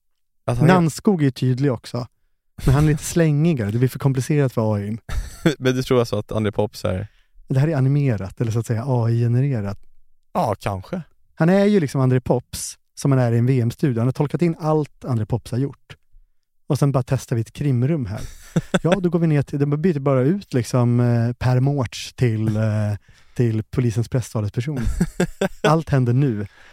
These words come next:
Speaker 2: Allting är att lämna vidare till en expert, till någon ringside, till någon i spåret,
Speaker 1: Ja, du
Speaker 2: Valla-teamet.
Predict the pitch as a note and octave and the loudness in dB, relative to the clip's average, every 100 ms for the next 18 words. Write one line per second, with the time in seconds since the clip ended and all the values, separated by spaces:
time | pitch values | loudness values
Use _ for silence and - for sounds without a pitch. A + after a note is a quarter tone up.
0 | - C#3 D#3 D3 D3 B2+ B2 D3+ C3 B2 | -4 0 0 0 0 2 0 0 2 2
1 | A#2+ A#2+ A#2+ A#2 A2+ A2 A2 - F#3+ G3+ | 0 0 -2 -2 -4 -4 -4 -2 -2 -2
2 | _ - _ _ _ _ C#3 B2+ B2 A#2+ | _ -20 _ _ _ _ -2 0 0 0
3 | A2+ D#3+ F3 - - D#3 D#3+ D#3 _ _ | 0 -2 -2 -6 -4 -2 -4 -6 _ _
4 | _ _ _ - B2 A2+ A2 - D3 D#3+ | _ _ _ -2 0 0 -4 -2 -2 -2
5 | D#3 D#3 - - - _ - G#2 A2 B2 | -4 -6 -10 -20 -20 _ -10 -6 -2 2
6 | C#3 B2 A#2 - C3+ D3 D3+ | 2 2 -2 -2 -2 -2 -4